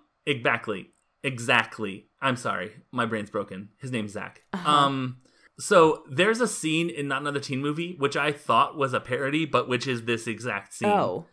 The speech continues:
Speaker 1: Where he is looking, he looks at a picture of himself, and then he turns around, and he's, he's in the exact same clothing and making the exact same face.
Speaker 2: Mm-hmm.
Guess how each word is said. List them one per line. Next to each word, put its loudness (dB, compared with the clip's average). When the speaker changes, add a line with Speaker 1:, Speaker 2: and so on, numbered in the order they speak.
Speaker 1:
Where 2
he 2
is 2
looking, 2
he 0
looks 2
at 2
a 0
picture 0
of 2
himself, -2
and -4
then 2
he 0
turns -4
around, 2
and -14
he's, -6
he's -4
in -2
the 0
exact -4
same -2
clothing -2
and -4
making 0
the -2
exact -4
same -6
face. 0
Speaker 2:
Mm-hmm. -8